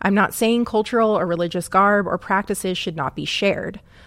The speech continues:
Culture never exists in a vacuum and is never pure, nor should it be. It is ever-changing, evolving, growing. But in a society where immigrants and communities of color are marginalized at every level,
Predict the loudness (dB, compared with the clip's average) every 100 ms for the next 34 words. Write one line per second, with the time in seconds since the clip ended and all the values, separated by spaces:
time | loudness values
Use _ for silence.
0 | -20 0 0 2 -2 0 0 0 -2 -2
1 | -4 0 2 0 -2 -8 -8 -6 -6 -2
2 | -2 0 -2 -4 0 2 0 -2 -2 0
3 | 0 0 -2 -2 -4 -10 -12 -16 -20 -20
4 | -2 0 2 0 2 0 0 0 2 0
5 | 0 -2 -2 0 2 2 2 -2 -2 -6
6 | -4 0 0 0 -10 -8 0 2 2 0
7 | -2 2 4 4 2 2 2 2 2 2
8 | 2 0 -2 -6 -4 -2 0 2 2 0
9 | -2 -4 -4 0 2 2 2 0 0 0
10 | 0 -2 -2 0 -2 -2 -2 -2 -2 0
11 | 0 2 0 -2